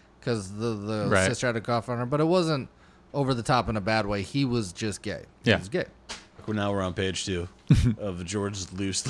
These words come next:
Speaker 3: leaf <laughs> paper.
Speaker 2: There's something
Speaker 1: No,
Speaker 2: kinda
Speaker 1: loose
Speaker 3: I'm sorry.
Speaker 1: Loose leaf
Speaker 3: I'm
Speaker 1: goes in a
Speaker 3: sorry.
Speaker 1: bun.
Speaker 2: Hey, it was printed out. He took the time to type this today. This is kind of interesting thinking about all the work we were talking about putting into this. It was, like, troubling for them to animate the beginning sequence with the horror zombie movie 'cause they had to get the frame rate different so it could look choppy.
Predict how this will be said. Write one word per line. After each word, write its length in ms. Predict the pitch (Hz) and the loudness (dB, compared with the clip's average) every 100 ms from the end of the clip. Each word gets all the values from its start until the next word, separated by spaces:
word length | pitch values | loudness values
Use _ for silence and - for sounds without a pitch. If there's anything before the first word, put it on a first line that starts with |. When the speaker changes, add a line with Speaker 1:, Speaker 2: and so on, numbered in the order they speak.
| - | 2
Speaker 3:
leaf 480 | 170 - 165 160 156 - | 0 2 -2 0 -8 -8
<laughs> 60 | |
paper. 580 | 117 117 - 110 - 147 - 233 - - - - - - | -10 -10 -12 -14 -4 -4 -4 -20 -20 -20 -20 -20 -20 4
Speaker 2:
There's 160 | 147 131 | 4 8
something 180 | 202 | 8
Speaker 1:
No, 60 | 330 | 10
Speaker 2:
kinda 180 | 185 170 | 10 10
Speaker 1:
loose 200 | 214 226 | 8 8
Speaker 3:
I'm 60 | |
sorry. 580 | 220 - 165 131 123 123 | 6 6 8 8 6 6
Speaker 1:
Loose 340 | 247 392 359 - | 10 8 8 2
leaf 260 | 302 247 | 4 6
Speaker 3:
I'm 160 | 180 233 | 6 8
Speaker 1:
goes 260 | 226 233 196 | 10 10 8
in 100 | 175 | 4
a 40 | |
Speaker 3:
sorry. 120 | 107 | 6
Speaker 1:
bun. 140 | 135 123 | 6 8
Speaker 2:
Hey, 160 | 117 | 8
it 80 | 139 | 8
was 140 | 175 175 | 8 8
printed 360 | 208 220 185 | 10 10 12
out. 240 | 147 127 107 | 10 10 6
He 120 | 143 | 6
took 200 | 185 143 | 6 4
the 60 | |
time 260 | 120 135 123 | 4 6 6
to 60 | 95 | 4
type 260 | 127 170 | 2 2
this 180 | 180 - | -2 -4
today. 300 | - 90 85 - - - - | 0 0 0 -6 -18 -20 -2
This 200 | 117 143 | 6 6
is 100 | 160 | 8
kind 180 | 208 202 | 8 8
of 200 | 170 123 | 6 4
interesting 400 | 139 117 143 135 | 2 6 6 6
thinking 240 | 135 127 | 6 6
about 180 | 127 127 | 10 10
all 100 | 120 | 10
the 80 | 117 | 6
work 220 | 107 117 | 6 6
we 80 | 120 | 6
were 40 | |
talking 200 | 113 113 | 6 6
about 180 | 107 110 | 8 10
putting 260 | - 107 98 | 10 10 2
into 180 | 101 107 | 2 6
this. 320 | 123 131 - - - - | 6 6 -2 -18 -20 2
It 120 | 135 | 4
was, 140 | 143 127 | 6 8
like, 240 | 139 110 | 6 6
troubling 400 | - 147 143 156 | 6 8 10 6
for 80 | 143 | 6
them 180 | 135 127 | 6 6
to 120 | 127 | 6
animate 420 | 110 113 120 120 | 6 8 6 6
the 60 | 110 | 4
beginning 380 | 104 104 110 101 | 6 6 6 4
sequence 360 | 117 120 104 | 2 4 4
with 180 | 101 92 | 4 6
the 200 | 104 101 | 6 6
horror 300 | 92 107 107 | 8 6 6
zombie 300 | 95 101 110 | 6 4 6
movie 280 | 110 117 120 | 6 6 4
'cause 160 | 110 | 2
they 140 | 92 104 | 4 6
had 160 | 113 | 6
to 80 | 104 | 4
get 120 | 107 | 2
the 60 | 117 | 0
frame 340 | - 120 113 | 2 4 6
rate 160 | 113 113 | 4 4
different 300 | 113 110 113 | 4 4 0
so 80 | 110 | 0
it 80 | 101 | 0
could 120 | 92 | 0
look 120 | 98 | 0
choppy. 580 | - 104 101 117 107 | 4 6 6 6 4